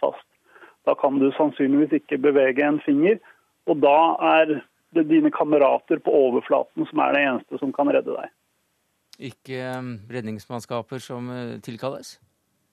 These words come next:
Speaker 1: Ehm, hvis du ligger under snøen, så, og du graves ut innen et kvarter, så er det stor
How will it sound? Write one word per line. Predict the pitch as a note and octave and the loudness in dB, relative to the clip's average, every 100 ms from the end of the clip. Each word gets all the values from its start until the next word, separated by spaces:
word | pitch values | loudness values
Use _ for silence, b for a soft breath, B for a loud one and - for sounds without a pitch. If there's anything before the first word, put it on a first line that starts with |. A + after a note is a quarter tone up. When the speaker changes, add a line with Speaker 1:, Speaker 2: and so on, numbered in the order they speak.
| _ _ _ _ _ _ - | _ _ _ _ _ _ 0
Speaker 1:
Ehm, | G3 G3+ G#3 G3 - _ _ _ _ _ _ _ _ _ _ C4 | 2 2 0 -2 -6 _ _ _ _ _ _ _ _ _ _ -8
hvis | F3+ F#3+ - - | -6 -6 -8 -2
du | G3+ G#3 F#3+ F3+ | 2 2 0 0
ligger | E3 D3 F3 | -2 2 2
under | E3 E3+ | 2 0
snøen, | E3 D3+ E3 F#3 F3 - | 2 2 2 0 -4 0
så, | E3+ F3 F3 F3+ - | 4 4 4 2 -2
og | - D#3+ D#3+ | 0 2 2
du | E3+ | 0
graves | F3 F3 C#3 C3 - | 2 4 2 0 0
ut | F#3 F#3+ - | 0 0 -2
innen | D#3+ C#3+ D3 D#3 | 0 2 0 0
et | C#3+ | -2
kvarter, | - D#3+ - D3+ F#3 E3+ _ - | -2 -4 0 2 2 -2 _ -4
så | D3+ | -2
er | D3 | -2
det | - | -6
stor | C#3+ C#3 | -4 -4